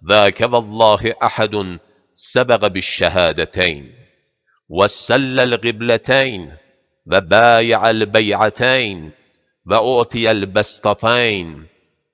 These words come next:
وهو أبو الإمامين الحسن والحسين، وردت عليه الشمس مرتين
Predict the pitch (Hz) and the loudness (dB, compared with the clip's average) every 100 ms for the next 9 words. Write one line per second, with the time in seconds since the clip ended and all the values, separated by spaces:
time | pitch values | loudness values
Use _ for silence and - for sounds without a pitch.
0 | _ 90 92 101 107 123 110 123 113 107 | _ -4 -2 -2 2 2 2 -2 -2 -6
1 | 104 101 101 98 104 107 104 92 85 85 | -4 -4 0 0 0 -2 -2 -4 -12 -16
2 | _ _ - 101 98 - 104 120 104 98 | _ _ -6 -2 0 0 0 0 -4 -2
3 | 95 90 - 98 123 127 95 80 73 - | -2 -4 -8 -4 0 0 -2 -8 -16 -20
4 | _ _ _ _ - 90 104 127 131 127 | _ _ _ _ -4 0 2 0 -6 -4
5 | 127 113 104 113 135 107 120 - - 127 | -4 0 0 2 0 -2 -6 -6 -6 -6
6 | 131 - 120 104 101 85 101 - 117 131 | -6 -8 -6 -2 -2 -2 -6 -2 -2 0
7 | 117 92 78 | -2 -8 -14